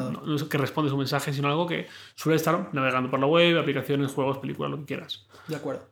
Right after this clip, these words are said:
Speaker 2: Eh, no lo usas, no lo desbloqueas tantas veces como el iPhone, ni mucho menos.
Speaker 1: Pero tú estás pensando en el Touch I D como un elemento de desbloqueo nada más. Y el, el objetivo del Touch I D, sobre todo ahora con I O S ocho, y a medida que se,
Speaker 2: Mm.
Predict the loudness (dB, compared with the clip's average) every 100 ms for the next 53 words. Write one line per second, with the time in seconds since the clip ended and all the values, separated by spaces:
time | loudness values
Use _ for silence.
0 | _ -4 0 2 4 6 8 6 6 2
1 | 0 -2 2 4 6 6 4 2 2 2
2 | 2 0 0 -2 -2 -2 -2 -4 -4 -6
3 | -6 -8 -6 0 0 0 -2 -4 -2 -2
4 | -2 -2 -4 -4 -4 -2 -4 -2 -4 -4
5 | -2 -2 -2 -4 -4 -4 -4 -6 -10 -8
6 | -10 -10 -16 -16 -18 -20 _ _ _ _
7 | _ -4 0 0 0 -2 -2 -4 0 2
8 | 2 0 -4 -6 -4 -2 -2 0 0 0
9 | 0 -4 -2 -4 -4 -4 -4 -4 -4 -4
10 | -4 -4 -4 -4 -6 -6 -6 -8 -10 -6
11 | -6